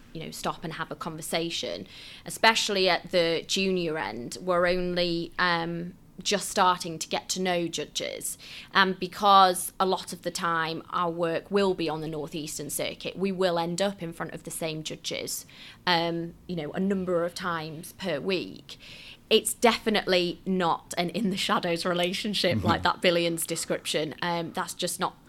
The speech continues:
Speaker 1: not the way it works here. Everything, um, you know, is very much out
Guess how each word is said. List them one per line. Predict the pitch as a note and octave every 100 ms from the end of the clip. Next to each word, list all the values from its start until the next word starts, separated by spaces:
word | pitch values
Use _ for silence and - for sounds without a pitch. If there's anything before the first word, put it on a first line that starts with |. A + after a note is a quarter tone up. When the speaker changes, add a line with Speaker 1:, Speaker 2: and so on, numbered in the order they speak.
| -
Speaker 1:
not | G3+ -
the | F#3
way | E3+ D3+
it | B2
works | F3 F3 E3+ -
here. | F3 A2+ F2+
Everything, | - F3 F3+ F#3+ F3 E3+ E3+ -
um, | F3+ E3 E3 E3 - - -
you |
know, | F3
is | E3 E3+
very | F3+ F3 F3+
much | F3+ - -
out | E3+ D3 - -